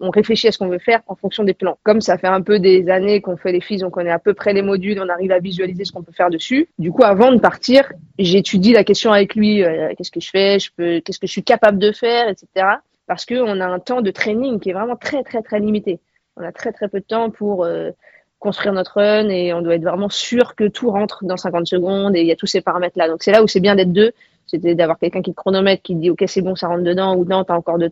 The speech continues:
t'as encore du temps », ou « Rajoute des tricks », ou « Fais ceci, fais cela », enfin, visuellement de l'extérieur, et cetera. Et, euh, du coup, au moment où je pars, je sais très bête, je sais précisément ce que, ce que je dois faire. Et quand je suis dans un trick, je suis déjà en train de penser aux tricks d'après. Et quand j'arrive à la fin, euh, des cinquante secondes et que tout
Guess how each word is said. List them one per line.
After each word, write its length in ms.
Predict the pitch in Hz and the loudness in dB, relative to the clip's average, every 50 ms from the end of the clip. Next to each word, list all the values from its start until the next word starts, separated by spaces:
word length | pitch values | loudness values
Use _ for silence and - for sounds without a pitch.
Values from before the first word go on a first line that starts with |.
| - - | -4 -4
t'as 80 | 175 | -4
encore 240 | 170 170 170 160 170 | -4 -4 -4 -4 -4
du 100 | 165 170 | -4 -4
temps », 260 | - 202 190 190 190 185 | -2 -2 0 0 0 0
ou « 80 | 160 165 | 0 0
Rajoute 320 | 170 196 196 196 202 175 | 0 0 2 2 2 2
des 100 | 170 185 | 0 -2
tricks », 300 | - - - 202 196 180 - | -2 -2 -2 -2 -2 -4 -8
ou « 60 | 180 - | -10 -8
Fais 80 | - 180 | -6 -6
ceci, 280 | - - 175 - - | -6 -6 -10 -10 -12
fais 120 | 180 - 170 | -10 -10 -10
cela », 400 | - - 170 180 175 170 170 156 - - | -6 -2 2 2 4 4 2 0 -2 -6
enfin, 120 | 147 165 165 | -10 -8 -4
visuellement 460 | 175 185 175 175 185 185 175 180 180 | -4 -4 0 2 2 2 2 0 -2
de 60 | 180 | -2
l'extérieur, 560 | 170 170 - _ - 165 160 160 170 175 175 170 | -4 -8 -8 _ -2 0 0 2 2 0 0 -2
et 40 | - - | -4 -10
cetera. 360 | _ _ - 160 165 196 240 - | _ _ 0 0 0 0 0 -2
Et, 440 | - 202 208 220 233 247 262 269 - - | 0 2 2 2 2 2 0 0 -2 -2
euh, 100 | 196 190 | -2 -2
du 140 | 170 175 | -4 -6
coup, 200 | - - - 269 | -6 -4 2 2
au 60 | 247 202 | 4 4
moment 240 | 196 190 202 226 | 4 4 4 4
où 60 | 220 202 | 2 2
je 100 | - - | 0 2
pars, 140 | - 262 254 214 | 2 2 2 2
je 60 | 185 | -2
sais 140 | 175 - 156 | -6 -8 -12
très 200 | - - - 254 | -14 -6 -2 0
bête, 300 | 226 226 214 202 - - | 0 0 0 -2 -4 -8
je 120 | 208 196 202 | -6 -4 -4
sais 140 | 180 - 185 | -4 -4 -6
précisément 460 | - - 202 - - 208 196 202 202 | -4 -4 -4 -4 -2 -2 -2 -2 -2
ce 100 | 190 - | -4 -6
que, 540 | - - 196 180 175 170 170 170 170 165 165 | -4 -2 0 2 2 2 2 2 0 0 -2
ce 160 | 170 - - | -4 -8 -14
que 240 | - - 175 165 165 | -10 -6 -6 -6 -4
je 140 | 160 165 165 | -4 -2 -2
dois 300 | 160 160 160 180 185 185 | -2 0 2 2 2 2
faire. 340 | - - 202 214 247 269 254 _ - | 2 2 4 4 4 4 2 _ -12
Et 40 | 190 | -4
quand 160 | - 190 180 | 0 0 2
je 80 | 170 170 | 2 2
suis 180 | - - 196 | 2 2 2
dans 220 | 165 190 185 175 170 | 4 4 4 2 0
un 60 | 160 | -2
trick, 200 | - - 254 214 | 0 0 0 0
je 40 | - | 0
suis 120 | - 202 | -4 -4
déjà 140 | 170 180 180 | -2 -2 -2
en 40 | 175 | -2
train 140 | - - 170 | -4 -6 -4
de 40 | 160 | -4
penser 260 | - 170 - - 208 | -4 -4 0 2 2
aux 80 | 185 | 2
tricks 260 | - - - 202 - 185 | 2 2 0 0 2 2
d'après. 400 | 190 170 - - - 254 269 - _ _ - | 0 0 0 0 -2 -2 -2 -4 _ _ -10
Et 60 | - | -8
quand 160 | 170 - 165 | -4 -4 0
j'arrive 300 | 165 180 170 170 180 160 | 2 2 4 4 4 2
à 60 | 160 | 2
la 100 | 147 151 | 0 0
fin, 380 | 156 - 214 220 214 214 202 185 | 0 0 2 2 4 2 2 4
euh, 180 | 175 165 165 160 | 4 4 2 2
des 140 | 151 160 | 0 -2
cinquante 300 | 160 - 170 160 175 160 | -2 -2 -4 -4 -4 -4
secondes 300 | 160 - 175 180 180 170 | -2 0 2 2 2 2
et 60 | 160 151 | 0 0
que 100 | - 170 | 0 -4
tout 220 | - - - 220 | -4 -2 -4 2